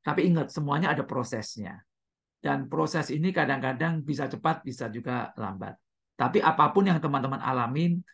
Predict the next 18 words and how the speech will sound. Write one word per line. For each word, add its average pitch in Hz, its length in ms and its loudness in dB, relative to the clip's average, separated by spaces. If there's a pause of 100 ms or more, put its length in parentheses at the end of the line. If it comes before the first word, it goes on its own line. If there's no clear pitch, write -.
(260)
ada 147 240 4
kesabaran 165 560 4
yang 165 80 4
perlu, 143 320 0
perlu 143 240 -4
kita 139 160 -2
butuhkan. 120 560 -6 (640)
Dan 120 160 -2
kalau 131 160 0
saya 175 80 0
bicara 139 320 0
kesabaran, 147 640 2
berarti 117 480 -2
harus - 640 2 (400)
ditambahkan 147 640 0
dengan 135 320 -4 (160)
tetap 214 320 2
yakin, 165 480 2